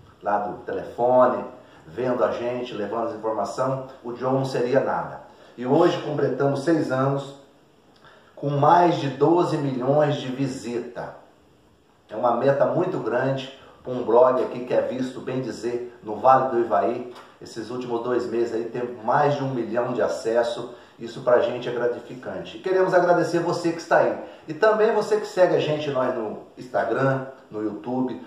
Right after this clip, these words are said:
O nosso canal no YouTube também está chegando aí a mais de trinta e dois mil seguidores. O nosso vídeo Pega do Porco dois mil e dezenove bombou no mundo inteiro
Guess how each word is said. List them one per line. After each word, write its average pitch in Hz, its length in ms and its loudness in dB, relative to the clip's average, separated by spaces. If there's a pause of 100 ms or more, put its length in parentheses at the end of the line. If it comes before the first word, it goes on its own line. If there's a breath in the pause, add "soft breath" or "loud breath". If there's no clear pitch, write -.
(120)
O 101 80 -14
nosso 131 300 0
canal 120 360 2
no 120 120 0
YouTube - 280 -8
também 107 300 -2
está 123 220 -4
chegando 113 540 -4
aí 117 360 -6 (480 soft breath)
a 113 220 4
mais 131 520 2
de - 180 -8
trinta 131 400 -6
e 113 80 -2
dois 113 420 -4
mil 110 260 -8
seguidores. 87 840 -8 (320 loud breath)
O - 80 -12
nosso 156 320 4
vídeo 156 260 -2
Pega 151 220 4
do 139 120 2
Porco 156 420 2
dois 135 200 2
mil 143 140 -2
e 139 40 -2
dezenove 135 580 2
bombou 139 580 0
no 127 100 -4
mundo 139 280 -2
inteiro 98 440 -6